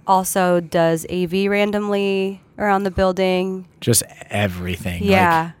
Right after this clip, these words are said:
Speaker 2: he's skilled in everything.
Speaker 1: That is kind of the weird thing about the Coughing family, is they all can do everything.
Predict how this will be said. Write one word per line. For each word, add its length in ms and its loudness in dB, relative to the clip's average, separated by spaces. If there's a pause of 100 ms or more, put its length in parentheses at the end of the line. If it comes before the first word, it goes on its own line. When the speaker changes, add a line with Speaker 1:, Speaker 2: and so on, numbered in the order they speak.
Speaker 2:
he's 300 -6
skilled 440 0
in 180 -4
everything. 300 -2
Speaker 1:
That 120 4
is 120 4
kind 220 2
of 80 2
the 100 4
weird 420 0
thing 200 2
about 240 2
the 100 -2
Coughing 380 -2
family, 380 -4
is 120 -6
they 140 2
all 340 2 (140)
can 240 -4
do 180 -4
everything. 600 -2